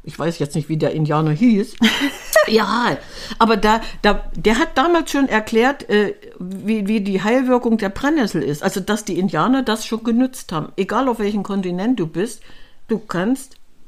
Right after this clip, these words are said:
Speaker 1: gesund leben, indem du einfach mal sagst, ich verbrenne mir heute die Finger, ich mache es.
Speaker 2: Mhm.
Speaker 1: Ich gehe raus, ne?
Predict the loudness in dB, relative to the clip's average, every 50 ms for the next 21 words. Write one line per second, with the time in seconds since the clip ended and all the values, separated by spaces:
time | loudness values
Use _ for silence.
0 | 0 0 0 0 2 2 2 2 0 -2 -2 0 0 0 0 -2 -2 -2 -2 0
1 | 0 0 2 2 2 2 0 -2 -4 -6 -2 0 0 0 2 0 0 0 0 -2
2 | -2 -2 -2 -2 -4 -6 -2 -2 -4 -2 -2 -2 0 2 4 4 4 4 4 4
3 | 2 2 0 -2 -4 -6 -6 -2 0 0 2 2 0 0 -2 -4 -6 -6 -6 -8
4 | -4 0 2 4 4 4 4 2 2 2 2 2 2 2 0 -4 -2 0 2 2
5 | 2 4 6 6 6 4 2 0 2 4 4 4 2 0 0 0 0 0 -2 -4
6 | -4 -6 -4 -4